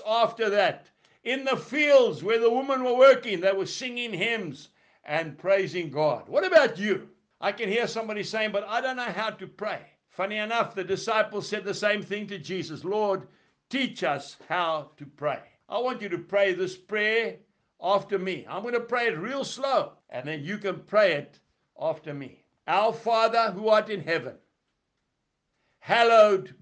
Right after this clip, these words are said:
be thy name. Thy kingdom come. Thy will be done on earth as it is in heaven.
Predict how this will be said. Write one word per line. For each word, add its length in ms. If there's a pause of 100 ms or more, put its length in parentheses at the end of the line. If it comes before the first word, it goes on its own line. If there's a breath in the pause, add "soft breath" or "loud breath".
(100)
be 200
thy 340
name. 420 (1400)
Thy 480
kingdom 880
come. 360 (1120)
Thy 440
will 640
be 220
done 300
on 320
earth 360
as 200
it 160
is 160
in 120
heaven. 380